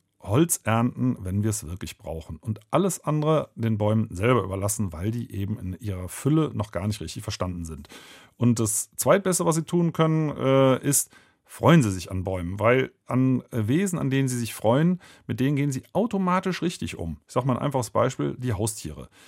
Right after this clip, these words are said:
Äh, da käme man nicht, äh, im Entferntesten drauf, einen Hund oder eine Katze zu quälen oder denen das Futter zu entziehen oder was auch immer, weil man sie halt liebt, weil es Familienmitglieder sind.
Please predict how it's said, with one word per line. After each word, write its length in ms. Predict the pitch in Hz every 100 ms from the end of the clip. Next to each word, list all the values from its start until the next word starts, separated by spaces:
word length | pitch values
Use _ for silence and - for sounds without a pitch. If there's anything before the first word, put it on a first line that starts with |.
| - - -
Äh, 320 | 110 113 110
da 100 | 107
käme 260 | 104 139 139
man 220 | 131 135
nicht, 340 | 165 - -
äh, 220 | - 147 135
im 160 | 135
Entferntesten 560 | 139 117 147 175 139 117
drauf, 260 | 98 113
einen 200 | - 107
Hund 200 | 113 156
oder 140 | - 107
eine 140 | 101
Katze 300 | 104 160 -
zu 120 | - -
quälen 540 | - 113 113 113 110
oder 180 | 107 101
denen 160 | 104
das 120 | 110 -
Futter 240 | 123 98
zu 120 | -
entziehen 420 | 104 98 - 104
oder 140 | 101 98
was 140 | 107
auch 80 | 87
immer, 300 | 123 147 - -
weil 180 | 82
man 160 | 107 117
sie 160 | 104 104
halt 180 | 110
liebt, 280 | 113 175 -
weil 100 | -
es 80 | 90
Familienmitglieder 720 | - 127 190 95 - 92 101
sind. 240 | 110 147